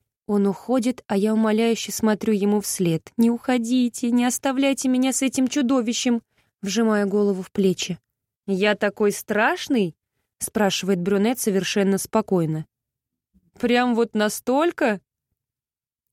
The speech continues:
Опуская взгляд. Губы словно слиплись.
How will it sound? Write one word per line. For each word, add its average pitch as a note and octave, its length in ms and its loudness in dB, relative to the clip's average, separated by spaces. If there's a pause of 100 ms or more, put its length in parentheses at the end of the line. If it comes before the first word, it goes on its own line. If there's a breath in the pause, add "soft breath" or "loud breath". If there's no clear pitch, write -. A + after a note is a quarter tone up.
Опуская G#3 520 0
взгляд. D#3+ 500 -2 (440)
Губы A3+ 280 2
словно G#3 560 0
слиплись. D#3+ 680 -2